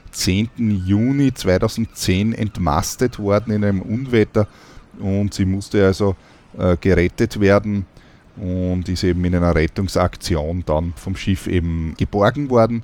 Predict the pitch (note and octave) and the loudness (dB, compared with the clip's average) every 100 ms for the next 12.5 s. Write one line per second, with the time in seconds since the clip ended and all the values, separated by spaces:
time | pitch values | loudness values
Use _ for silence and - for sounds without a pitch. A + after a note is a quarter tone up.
0 | - G#2 G#2 - F#2+ F#2+ G#2+ G2 F#2 G#2 | 2 4 4 4 2 4 2 4 4 2
1 | B2+ A#2 G2+ - G2+ G2 G#2+ - G#2+ G2+ | 0 0 -2 -2 -2 0 -2 -2 -2 0
2 | G2+ F2+ - A#2 D3 C#3 G#2+ G2 - - | 0 0 -2 0 4 4 4 0 -2 -6
3 | D#2+ F2 G#2 G#2 - G2 G2+ G2 G#2+ A2 | -4 -2 -2 -4 0 0 0 0 0 0
4 | G#2 G#2 A2 - G#2+ G#2 G2+ G#2 - - | -2 0 -2 0 0 2 2 0 -8 -20
5 | - - G2 A2 B2+ - - F2 G2+ A2+ | -18 -6 -2 0 -2 -2 2 2 2 0
6 | A#2 G2+ E2 F2 - G2+ F#2+ - G2+ F#2+ | 2 4 4 0 -4 -6 -4 -2 0 0
7 | D#2+ - G#2 G2+ F#2 F#2 F#2+ F2+ - F#2 | -2 0 0 0 2 4 2 0 -4 -2
8 | F2+ D#2+ E2+ G#2+ - F#2+ - F#2+ E2 F#2 | 0 0 0 -2 -2 -2 -2 -4 -2 -2
9 | F#2+ F#2+ - F2 G2+ F#2+ F2+ F#2 F2+ G2 | -2 -4 -4 -4 -2 -4 0 0 0 -2
10 | F#2+ - G2 - G2+ F#2 G2 F#2+ G2+ - | -4 -6 -6 -4 -4 -2 -2 -2 -4 -6
11 | - F2 F2+ G#2+ G2+ F#2+ F#2 E2+ F#2+ - | -2 0 0 0 -2 -4 -2 0 0 -2
12 | - F#2+ - - | -2 -2 -2 -8